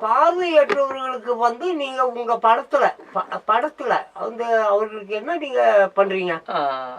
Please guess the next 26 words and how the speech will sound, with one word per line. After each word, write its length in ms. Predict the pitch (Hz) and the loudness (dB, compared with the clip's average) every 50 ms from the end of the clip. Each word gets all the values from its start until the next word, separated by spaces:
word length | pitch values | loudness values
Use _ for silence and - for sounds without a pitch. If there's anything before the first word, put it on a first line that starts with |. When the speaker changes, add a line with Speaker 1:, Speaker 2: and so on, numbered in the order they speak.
| - - - _ _ _ _ _ _ _ _ _ _ - | -14 -16 -18 _ _ _ _ _ _ _ _ _ _ -12
Speaker 2:
வீடு 280 | - 175 202 220 202 - | -4 -2 -2 -2 -2 -4
கட்டி 200 | 151 139 147 143 | -6 -6 -6 -10
கொடுக்குறோம். 440 | 135 139 139 135 139 131 143 143 - _ _ | -12 -12 -12 -12 -12 -12 -12 -12 -14 _ _
Speaker 1:
சரி. 380 | - - 196 165 - - - - 120 127 | -8 -4 -4 -2 -2 -4 -6 -8 -6 -4
Speaker 2:
மறுவாழ்வு, 500 | 143 156 170 190 196 180 156 139 131 - | -2 -2 2 2 2 2 2 0 -2 0
பார்வையற்றவங்களுக்கு 580 | 151 165 170 170 165 147 139 143 147 156 151 147 | 2 2 2 2 2 -2 -4 -6 -10 -8 -8 -6
மறுவாழ்வு 300 | 143 156 170 165 320 370 | -4 -2 0 4 6 6
Speaker 1:
No. 220 | 370 311 - - | 6 6 6 2
Speaker 2:
கட்டுறோம். 320 | 139 139 - 139 143 - - - | -2 -8 -8 -8 -8 -8 -6 -6
Speaker 1:
பிக்சர்ல, 760 | - - - _ _ _ - - 330 294 262 233 196 151 131 - _ - | -6 -6 -6 _ _ _ 0 4 4 4 4 2 0 -2 -4 -6 _ -10
பிக்சர்ல. 580 | - - _ _ - - 294 269 233 214 190 | -12 -12 _ _ -2 2 2 2 2 2 4
Speaker 2:
படத்துக்குள்ளேயே 600 | 196 214 226 277 269 - 311 294 294 294 294 294 285 | 4 4 4 2 0 -4 -4 -2 -2 0 2 4 4
தான் 160 | 311 302 254 | 4 4 4
ரியலா 300 | 254 269 285 294 294 285 - | 2 2 2 4 4 4 4
பண்றோம் 280 | 240 226 208 190 185 170 | 4 2 4 2 2 0
இது. 180 | 151 139 135 - | 0 -2 -2 0
Speaker 1:
ஆ. 60 | 139 | 2
Speaker 2:
படத்து-, 340 | 143 151 - - - - - | 2 2 2 0 -4 -6 -2
நான் 260 | 180 170 165 170 170 | 0 2 2 2 2
என்ன 300 | 160 165 185 233 277 302 | 0 0 0 2 2 2
பேசிட்டு 380 | - 247 240 240 240 - 208 | 4 6 4 4 4 2 -2
இருக்கணும், 280 | 208 175 190 254 269 240 | -2 -2 -2 0 2 2
படத்துக்குள்ளேயே 560 | 240 254 - - 294 254 - 294 302 311 285 277 | 2 2 2 -2 -4 -4 -4 -4 0 2 2 2
டிராவல் 360 | 269 220 214 214 214 214 202 | 4 6 6 6 8 6 6
ஆயிட்டு 260 | 185 180 175 175 165 | 4 2 2 0 -4
இருக்கும். 260 | 143 135 120 120 110 | -4 -4 -8 -14 -16